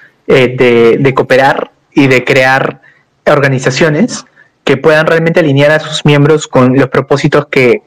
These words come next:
esas organizaciones tienen. Yo creo que eso va a ser un impacto más grande que vamos a ver detrás de, este, de la, de web tres. Y si N F Ts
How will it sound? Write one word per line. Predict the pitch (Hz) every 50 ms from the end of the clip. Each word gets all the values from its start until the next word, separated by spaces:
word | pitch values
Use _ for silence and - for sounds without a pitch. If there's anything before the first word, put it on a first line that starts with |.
| _ -
esas | - 143 - 147 135
organizaciones | 147 147 131 120 - 120 - 139 127 120 -
tienen. | - - 127 110 107 123 - - - - - - - _ _ _ -
Yo | 156 151 143
creo | 175 170
que | 165 165 151 127 -
eso | 185 175 175 - 185
va | 175 170
a |
ser | - 180 170 170
un | 160 160
impacto | 151 139 127 151 143 - 160 156
más | 156 170 170 160 147
grande | 165 160 151 147 139 143 160 170 _ _ _ _ _ _ _
que | - 147
vamos | 139 139 143 139 -
a | 143
ver | 127 131 131 131 - - - - - _ _ _
detrás | - 147 131 139 135 131 131
de, | 143
este, | 135 135 139 - - 135 120 113 113 117 113 117
de | 123 127
la, | 123 120 117 117 113 117 117 113 - -
de | - - 160 135 127
web | 123 139 135 135
tres. | - 156 139 143 165 - - - - _ _ - - _ - - _ _ _
Y | - 160 135
si | 135 - - 139 135 135 135
N | 165 170 170
F | 180 180 -
Ts | - - 180 185 185 175 - - -